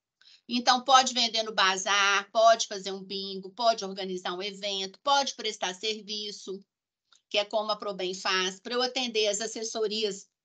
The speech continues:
<clears throat> técnicas que eu presto pras entidades gratuitamente,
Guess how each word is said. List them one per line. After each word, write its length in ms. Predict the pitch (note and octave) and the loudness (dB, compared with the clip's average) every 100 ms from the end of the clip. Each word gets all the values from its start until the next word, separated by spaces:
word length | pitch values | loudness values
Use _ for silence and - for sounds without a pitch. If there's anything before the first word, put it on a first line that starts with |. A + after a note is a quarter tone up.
| - | -6
<clears throat> 720 | D4+ C4 - _ - - - | -4 -4 -8 _ -20 -16 2
técnicas 640 | B3 C4 A#3+ A3 G3 F#3 - | 6 6 4 -4 -2 -4 0
que 80 | |
eu 120 | A3+ A3 | -2 2
presto 360 | G#3 G3 - | 2 2 -2
pras 220 | A3 G#3 | -8 -4
entidades 640 | F#3+ F#3+ G3 F#3 D#3 E3 - | -4 -2 -2 0 -2 -2 -4
gratuitamente, 1200 | G#3 G#3 F#3+ F#3 D3+ E3+ A#3 C#4 E3+ D#3+ - | -4 -2 -4 -4 -4 0 2 2 2 0 0